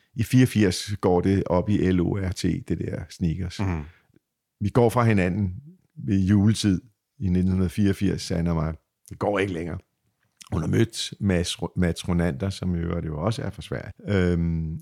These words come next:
Speaker 1: og så har vi gået døde med sagt ja til at lave en musical på Bellevue Teatret, som har premiere første februar, eller tiende, eller sådan noget, deromkring første februar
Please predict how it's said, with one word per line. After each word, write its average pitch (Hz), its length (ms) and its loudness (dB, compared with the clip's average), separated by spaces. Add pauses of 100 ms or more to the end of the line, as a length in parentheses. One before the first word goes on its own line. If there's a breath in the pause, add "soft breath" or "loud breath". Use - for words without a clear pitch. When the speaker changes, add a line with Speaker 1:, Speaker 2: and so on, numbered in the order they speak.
(140)
Speaker 1:
og 95 100 0
så - 180 0
har 92 200 0
vi 85 160 0
gået 92 200 -2
døde 101 160 4
med 110 80 4
sagt 90 280 -2
ja 90 140 2
til - 160 -4
at 90 80 0
lave 85 200 2
en 95 80 0
musical 95 560 0 (720)
på 82 300 0
Bellevue 87 340 4
Teatret, 90 540 -2 (300)
som 87 360 0 (160)
har 95 100 -2
premiere 90 640 0 (640)
første 95 240 -2
februar, 92 440 -2
eller 73 160 -8 (420)
tiende, 92 260 -4
eller 76 200 -6
sådan 85 280 -10
noget, 82 140 -4
deromkring 85 420 -4 (140)
første - 300 -8
februar 135 500 2